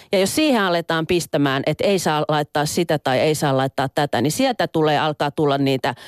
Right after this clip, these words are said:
ajatuksia, että voiks mä tehdä näin, että mitäs mä, jos mä näin teen, niin mitä ihmiset sanoo ja muuta. Et ei, ei, mä en lähde niinku tohon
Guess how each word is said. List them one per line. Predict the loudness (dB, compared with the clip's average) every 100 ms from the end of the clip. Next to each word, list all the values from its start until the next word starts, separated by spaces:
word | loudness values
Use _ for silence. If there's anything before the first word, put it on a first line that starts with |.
| -20 -20 -8
ajatuksia, | -2 0 0 -2 -4 0 0 2
että | -2 -4 -6 -6 -2
voiks | 0 0 0
mä | -2
tehdä | 0 0 2
näin, | 2 2 0
että | 0 0
mitäs | 0 0 2
mä, |
jos | 0 2
mä | 0
näin | 2 0 0
teen, | 0 2
niin | 2
mitä | 2 2
ihmiset | 0 0 0 -2 -2
sanoo | 0 2 2
ja | 2
muuta. | 2 0 0 -2
Et | -2 -2
ei, | 0 0 0
ei, | 0 2 0 -2 0
mä | 0 0
en | 0
lähde | 0 0
niinku | 0 -2
tohon | 0 0 0